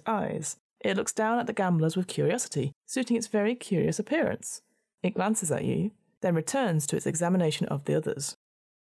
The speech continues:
Is anyone with you, besides the Cerebrical and the Weasel?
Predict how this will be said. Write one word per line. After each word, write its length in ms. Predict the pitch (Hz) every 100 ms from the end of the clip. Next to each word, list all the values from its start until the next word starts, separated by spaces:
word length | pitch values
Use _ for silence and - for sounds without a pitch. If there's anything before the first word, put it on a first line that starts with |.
| _ -
Is 180 | 254 233 240
anyone 340 | 240 233 220
with 240 | 320 330
you, 280 | 147 - 147 _ _ _ -
besides 380 | 175 - 175 165
the 80 | 160
Cerebrical 800 | 170 170 190 180 - 156 147 -
and 200 | 151 147
the 40 |
Weasel? 440 | 170 175 - 147